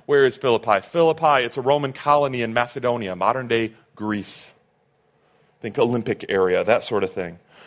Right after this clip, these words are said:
Um, Paul doesn't address ordinary people.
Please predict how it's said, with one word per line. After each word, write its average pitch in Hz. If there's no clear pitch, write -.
Um, 104
Paul 160
doesn't 160
address 135
ordinary 123
people. 143